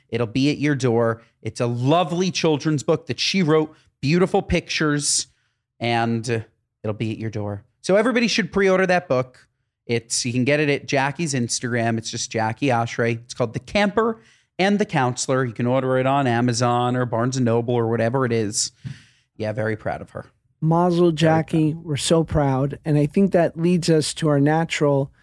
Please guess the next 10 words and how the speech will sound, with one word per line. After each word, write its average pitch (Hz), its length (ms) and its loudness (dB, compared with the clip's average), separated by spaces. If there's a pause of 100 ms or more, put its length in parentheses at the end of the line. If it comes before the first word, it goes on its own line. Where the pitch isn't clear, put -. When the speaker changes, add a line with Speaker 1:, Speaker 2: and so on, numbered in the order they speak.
(260)
Speaker 2:
next 151 400 0
sort 147 240 2
of, 143 280 2
um, 131 680 2
should - 180 2
we 190 80 4
do 220 140 6
a 240 60 4
speak - 360 0
pipe? - 420 -8